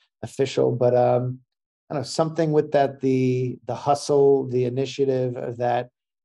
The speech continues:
connected with me. Um, you know, uh, I don't know.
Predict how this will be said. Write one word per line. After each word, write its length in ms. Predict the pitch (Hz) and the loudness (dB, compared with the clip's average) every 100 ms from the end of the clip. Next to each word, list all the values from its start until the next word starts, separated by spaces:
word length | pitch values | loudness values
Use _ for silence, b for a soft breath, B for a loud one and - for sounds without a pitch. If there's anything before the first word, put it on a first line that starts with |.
| _ _ - | _ _ -10
connected 420 | 131 127 - 131 | -6 -4 -4 0
with 200 | 135 131 | 0 0
me. 460 | 131 127 127 123 | -2 0 -2 -4
Um, 680 | 127 120 120 117 117 117 113 _ _ _ | -4 -2 0 0 -2 -6 -12 _ _ _
you 120 | 131 | -6
know, 360 | 120 110 107 - | -4 -6 -8 -4
uh, 460 | 131 123 120 120 131 | 0 2 2 0 0
I 60 | 160 | -2
don't 100 | 175 | -2
know. 160 | 127 | -4